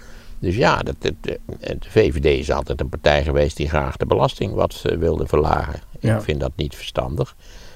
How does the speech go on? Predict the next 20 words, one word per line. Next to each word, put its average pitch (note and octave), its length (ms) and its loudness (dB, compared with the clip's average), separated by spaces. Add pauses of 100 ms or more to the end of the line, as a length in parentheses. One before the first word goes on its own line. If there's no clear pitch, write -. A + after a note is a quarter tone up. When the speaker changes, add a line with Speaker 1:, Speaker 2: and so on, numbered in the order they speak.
(100)
Speaker 1:
omdat - 320 -4
verlaging C#2 480 4
van C#2+ 120 4
de B1+ 80 -2
belasting C#2+ 460 2
meestal D2+ 280 0
gaat C#2 320 -2
ten C#2+ 280 0
koste B1+ 380 0
van C2 240 0
de, C2 160 -4 (540)
eh, - 100 -8 (480)
de - 200 -8
dienstbaarheid C#2+ 680 4
van B1+ 160 -2
de G#1 60 -2
overheid, C2 720 2
eh, G#1 180 -2
op - 200 -2
allerlei A#1 420 -2